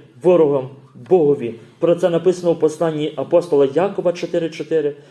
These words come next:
в першому посланні Івана два п'ятнадцять, п'ять дев'ятнадцять і в Євангелії від Івана сім сім. Дорогі брати і сестри, я пригадую, коли я увірував в Господа, то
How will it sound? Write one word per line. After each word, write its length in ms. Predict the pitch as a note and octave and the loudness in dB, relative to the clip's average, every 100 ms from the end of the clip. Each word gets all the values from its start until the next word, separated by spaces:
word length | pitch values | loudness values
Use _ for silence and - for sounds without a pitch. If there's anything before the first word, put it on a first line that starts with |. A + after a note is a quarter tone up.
| - _ | -20 _
в 20 | |
першому 380 | F#3 F3 E3 D#3 | -2 -2 -4 -4
посланні 460 | D#3 D3+ E3+ E3 D#3 | -2 -2 -2 -4 -2
Івана 440 | D3 D#3+ E3+ D3+ | -2 -2 -2 -4
два 240 | B2+ E3+ | -2 -4
п'ятнадцять, 680 | E3 D3 C#3+ E3 F3+ F3+ E3 - _ _ | -2 -4 -4 -6 -8 -8 -12 -12 _ _
п'ять 240 | - D3+ B2+ | -2 0 0
дев'ятнадцять 600 | C3+ C3 E3 F3 F3 D3+ - - _ - | -2 -2 -6 -8 -6 -6 -8 -20 _ -4
і 120 | A#3 | -2
в 40 | F3+ | 2
Євангелії 560 | F#3 F3 F3+ F#3+ F3 | 2 0 0 0 0
від 200 | D#3+ D3+ | -2 -2
Івана 420 | D3+ D#3 D3+ C3+ C#3 - _ | 0 0 -2 -6 -12 -18 _
сім 320 | - - C3 A#2+ | -18 -10 -8 -8
сім. 300 | - B2+ A#2 - _ - - _ _ - | -10 -12 -14 -18 _ -20 -20 _ _ -8
Дорогі 220 | C#3 D3+ E3+ | -2 0 0
брати 340 | D3 D3 D3+ | 0 -2 -4
і 40 | |
сестри, 460 | C#3 D3+ D3 C3+ C3 - - - _ | -4 -4 -4 -6 -6 -10 -20 -20 _
я 100 | E3 | -2
пригадую, 520 | F3+ G3+ G#3+ G#3+ F#3 F3+ | 0 0 0 0 -2 0
коли 220 | F3 G3+ | 2 4
я 100 | G3+ | 2
увірував 760 | D#3+ D3+ G#3 F#3+ F3 E3+ E3+ - _ _ _ _ - | 0 2 2 4 2 0 -4 -18 _ _ _ _ -8
в 60 | |
Господа, 720 | C3 F#3+ F#3+ - E3+ D#3+ E3 E3 - _ _ | 0 0 0 -2 -2 -2 -4 -12 -20 _ _
то 380 | E3 E3+ E3 | 2 2 2